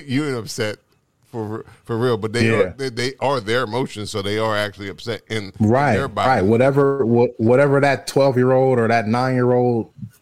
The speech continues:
Speaker 2: emotional capacity is, if they're upset, they're upset. Like, you
Speaker 1: Yeah.
Speaker 2: gotta give that, give that, that space. And I don't think
Speaker 1: Mm-hmm.
Speaker 2: that as adults, maybe, like, I don't know. I, I just think, like, now we're, people always say, like, the,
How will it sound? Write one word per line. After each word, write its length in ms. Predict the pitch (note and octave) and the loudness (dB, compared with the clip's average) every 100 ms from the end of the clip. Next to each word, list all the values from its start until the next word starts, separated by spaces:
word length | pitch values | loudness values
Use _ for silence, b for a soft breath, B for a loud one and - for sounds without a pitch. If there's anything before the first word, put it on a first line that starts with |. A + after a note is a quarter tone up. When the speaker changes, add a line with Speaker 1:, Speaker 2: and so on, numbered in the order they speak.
| _ | _
Speaker 2:
emotional 500 | A#2+ A2 A#2+ C3 B2 | 0 2 2 2 -2
capacity 680 | A2+ A#2+ - D3+ E3 C#3 A#2+ | 0 -2 0 -2 0 -2 0
is, 220 | A#2 A#2+ A2+ | 2 2 0
if 100 | - | 0
they're 200 | C3+ C3 | -2 -2
upset, 460 | A2 - F3 - _ - | -4 -2 -2 -4 _ -6
they're 180 | C3+ E3 | -2 0
upset. 460 | C3 - F#3 G3+ A2 | -2 -4 -2 -2 0
Like, 120 | A2 | 0
you 100 | B2 | 0
Speaker 1:
Yeah. 40 | |
Speaker 2:
gotta 220 | B2+ A#2+ | 0 -2
give 260 | G#2+ A#2 A2+ | -2 -4 0
that, 300 | A#2 A2+ - _ _ _ _ | 0 -2 -6 _ _ _ _
give 180 | - A2+ | -4 0
that, 200 | A2+ G#2+ | 0 0
that 200 | A2 G#2+ | -2 -4
space. 460 | - - C3+ G#2 - | -4 -2 0 -2 -4
And 120 | A2+ | -2
I 60 | A2+ | 0
don't 180 | A#2+ A#2 | -2 -2
think 120 | A#2+ | -2
Speaker 1:
Mm-hmm. 60 | G#2+ | 0
Speaker 2:
that 240 | G#2+ F#2+ - - | 0 -2 -8 -2
as 180 | A2 G#2 | 0 0
adults, 540 | F#2+ A#2+ C3 - - _ b b b b | 0 0 -2 -4 -14 _ b b b b
maybe, 240 | A#2+ B2+ A#2+ b b b | -2 -2 -4 b b b
like, 200 | C#3 C3+ _ _ _ _ E3 | -4 -4 _ _ _ _ -6
I 80 | F3+ | -2
don't 180 | C3 G#2+ | 0 0
know. 260 | G2+ G2+ - | -2 -4 -4
I, 120 | C3+ - | -4 0
I 80 | F3+ | 0
just 160 | G3+ | 0
think, 160 | F3+ E3 | 0 0
like, 160 | D3 B2 | 0 0
now 240 | D3 E3 | 0 0
we're, 260 | D3 C#3+ B2 _ _ _ _ | 2 0 -2 _ _ _ _
people 240 | E3 D#3+ | -2 2
always 260 | D3 C#3 C3 | 2 2 0
say, 140 | C3+ | 0
like, 160 | A#2+ A2 G2+ | 0 -2 -6
the, 280 | - G#2 G#2 | -4 -2 -2